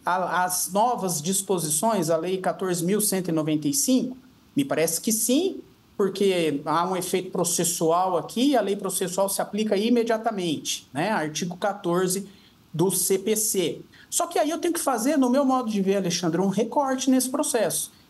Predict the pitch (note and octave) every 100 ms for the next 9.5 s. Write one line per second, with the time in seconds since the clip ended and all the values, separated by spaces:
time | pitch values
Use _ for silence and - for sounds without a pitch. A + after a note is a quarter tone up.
0 | - D3+ E3+ F#3 F3 - G#3+ A3 A#3+ -
1 | G#3+ A#3 A#3 C4 A#3+ B3+ A3+ A#3+ C4+ C4
2 | A#3+ B3 B3+ D#4 D4+ B3 A#3 - C3+ -
3 | - - - - A3 B3+ B3+ B3 G#3+ E3+
4 | F3 F#3 G3 - - B3 A#3+ - - A3
5 | G#3 G#3+ G#3+ F#3+ E3+ D3+ D#3 F3 G#3+ A#3+
6 | A3 G3+ F#3+ F#3+ F#3 F3 E3+ E3 E3 D3+
7 | D3+ F3 G#3+ C#4+ A3 G3 - F#3 F3+ F3
8 | D#3+ D#3+ D#3+ E3 D#3+ E3 D3+ D#3 D3+ D#3+
9 | - E3 G#3 F4+